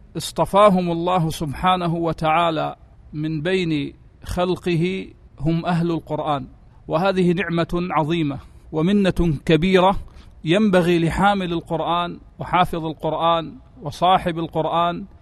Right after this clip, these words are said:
أن يعي هذه الحقيقة. عندما قال عليه الصلاة والسلام: "إن لله من الناس أهلين"، فقال الصحابة كما في حديث أنس في سنن ابن ماجه وصححه الألباني، قال الصحابة:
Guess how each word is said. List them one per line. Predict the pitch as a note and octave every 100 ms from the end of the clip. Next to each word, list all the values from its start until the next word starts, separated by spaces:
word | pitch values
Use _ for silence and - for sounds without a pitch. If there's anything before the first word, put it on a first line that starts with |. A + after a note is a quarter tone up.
| -
أن | D#3 D#3
يعي | F#3+ F3+ F3
هذه | D#3+ F3+ E3 D#3 F3 F3 - - - -
الحقيقة. | E3 D#3+ F3 - E3+ - - - - -
عندما | E3+ F3 E3+
قال | D#3+ G#3+ G#3
عليه | E3+ F#3 F3+
الصلاة | F3 - D#3+ F3+ E3+
والسلام: | D3+ D3+ - D3+ E3+ E3 E3 - - - G3+
"إن | G#3+ G3+
لله | F3+ F3+ F3 F#3+ F3 E3+
من | F3 F3+
الناس | E3+ E3 F3+ G3 - F#3+
أهلين"، | E3+ C#3 E3+ D#3+ A2 - - - -
فقال | D3+ - G#3 G3+
الصحابة | F#3 F#3+ D#3+ F#3+ F3+ D#3+ E3+ - - -
كما | F3 F3 D#3+
في | D#3+
حديث | B2+ D#3 F3 D#3
أنس | D#3+ F3 F#3+ - - - -
في | - E3
سنن | - F#3 F3 D#3+
ابن | C#3+ D#3
ماجه | E3 F3+ E3
وصححه | D#3+ D#3 - E3+ E3 E3
الألباني، | D#3+ D#3 E3 D3+ C#3
قال | - A3+
الصحابة: | G#3+ - F3+ - G3 E3+ F3